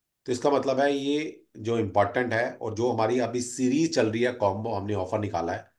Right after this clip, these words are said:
पूरा मैरिज के हम दस टॉपिक आपको करा रहे हैं, दस कोर्सेज हम आपको करा रहे हैं, उसमें से एक टॉपिक है मांगलिक दोष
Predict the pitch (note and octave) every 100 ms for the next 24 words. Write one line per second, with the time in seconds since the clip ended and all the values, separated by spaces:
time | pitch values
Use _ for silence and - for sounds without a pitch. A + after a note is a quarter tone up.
0 | _ - A2+ A2 G2 G2+ G#2 A#2+ G#2+ G#2+
1 | C3+ C#3+ - - - C3 B2+ G2 - F#2+
2 | F2+ F2 F#2+ A#2 - _ - B2 B2 -
3 | A#2+ B2 D#3+ D3+ A2 G#2 - F#2+ E2+ E2
4 | G2 - _ _ _ _ - G#2+ A#2+ A#2+
5 | A#2 A#2 A#2 - A2 C#3 G#2+ F2+ F2+ G2
6 | F#2+ - C2+ E2+ D#2+ D2 -